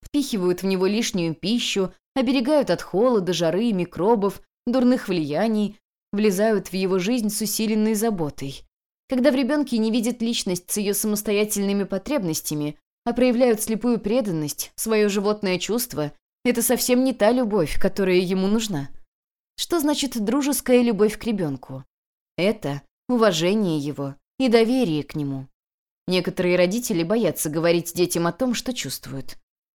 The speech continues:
Они избегают доверительных отношений из страха потерять авторитет. А на самом деле теряют контакт. Когда мы открыто и искренне выражаем свои чувства,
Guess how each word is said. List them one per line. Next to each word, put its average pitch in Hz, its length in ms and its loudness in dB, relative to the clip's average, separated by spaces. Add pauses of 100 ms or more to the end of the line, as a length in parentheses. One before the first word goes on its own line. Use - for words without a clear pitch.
Они 202 280 4
избегают 214 460 0
доверительных 190 640 0
отношений 202 600 -2
из - 200 -4
страха 294 340 -4
потерять 254 460 -2
авторитет. 269 680 -6 (640)
А 262 80 0
на 254 120 4
самом 247 380 2
деле 147 380 -4 (320)
теряют 277 400 0
контакт. - 640 -8 (640)
Когда 185 260 2
мы 190 120 4
открыто 220 380 -2
и 208 280 0
искренне 180 400 -2
выражаем 202 420 2
свои 202 260 0
чувства, 147 500 -6